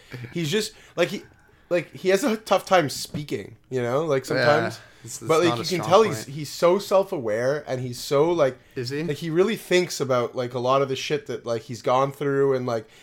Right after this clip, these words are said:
Speaker 1: he, he's a deep person, you can tell. But, like, I don't know, he looks happy, and he also talks about,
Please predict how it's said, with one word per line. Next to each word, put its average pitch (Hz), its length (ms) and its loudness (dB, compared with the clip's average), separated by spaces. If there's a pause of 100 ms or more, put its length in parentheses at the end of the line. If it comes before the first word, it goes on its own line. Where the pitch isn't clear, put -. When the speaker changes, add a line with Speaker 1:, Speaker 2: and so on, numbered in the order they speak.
(320)
Speaker 1:
he, 147 160 -6
he's 143 400 -6
a 143 60 -6
deep 165 340 -8
person, 180 400 -2
you 110 60 -12
can 127 140 -10
tell. 123 420 0 (100)
But, 120 180 -6
like, 120 220 -2 (260)
I 123 220 -2
don't 104 140 -10
know, - 40 -14 (140)
he 147 160 -6
looks 160 160 -8
happy, 135 280 0
and 135 80 0
he 147 60 2
also 160 240 6
talks 135 320 4
about, 139 300 2